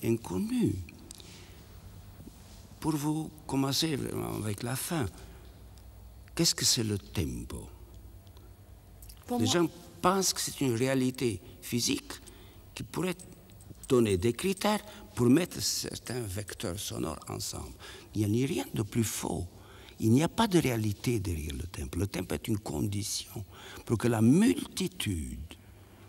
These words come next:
Speaker 1: de renseignements que le son nous donne puisse être réduite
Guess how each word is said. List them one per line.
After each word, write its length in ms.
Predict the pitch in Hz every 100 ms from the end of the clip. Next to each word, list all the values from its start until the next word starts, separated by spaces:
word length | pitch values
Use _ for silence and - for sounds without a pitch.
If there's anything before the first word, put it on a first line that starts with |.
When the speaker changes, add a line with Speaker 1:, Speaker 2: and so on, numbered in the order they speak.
| - - - - - -
Speaker 1:
de 80 |
renseignements 760 | 80 104 113 117 113 120 107 82
que 160 | 82 -
le 180 | 87 76
son 300 | - 110 87
nous 220 | 87 104
donne 340 | 120 180 - - - -
puisse 300 | 165 - -
être 220 | 131 - 85 78 92
réduite 1040 | 135 127 113 160 - - - - - -